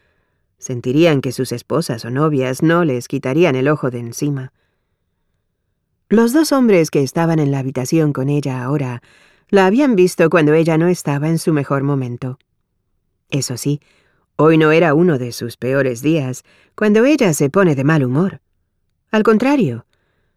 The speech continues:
nada más era uno de esos días, cuando los ojos se le ponían rojos, los colmillos le salían de la boca,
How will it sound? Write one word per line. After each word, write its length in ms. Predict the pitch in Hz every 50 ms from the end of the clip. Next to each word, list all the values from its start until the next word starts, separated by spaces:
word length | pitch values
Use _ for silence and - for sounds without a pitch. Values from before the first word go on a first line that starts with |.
| _ _ -
nada 300 | 170 208 254 294 330 294
más 320 | 226 214 196 175 - -
era 180 | 165 147 147 160
uno 200 | 185 202 202 185
de 80 | 226
esos 300 | 247 - - 220 165 147
días, 440 | 160 208 214 147 110 113 120 - - _ _ _ _ _ _ _ _ _ _
cuando 280 | - 143 131 131 135
los 200 | 135 135 131 -
ojos 280 | 202 208 - 240 226 -
se 100 | - 208
le 120 | 180 160
ponían 420 | 156 156 151 160 185 202 202 202 196
rojos, 520 | 196 208 196 - - 127 123 123 - - _ _ _ _ _ _ _ -
los 220 | - 208 196 -
colmillos 600 | - 226 214 226 277 320 302 - 156 139 135 -
le 140 | 160 156 151
salían 380 | - 156 143 151 165 170 165 156
de 80 | 147
la 100 | 131 117
boca, 360 | 113 117 131 - 175 127 -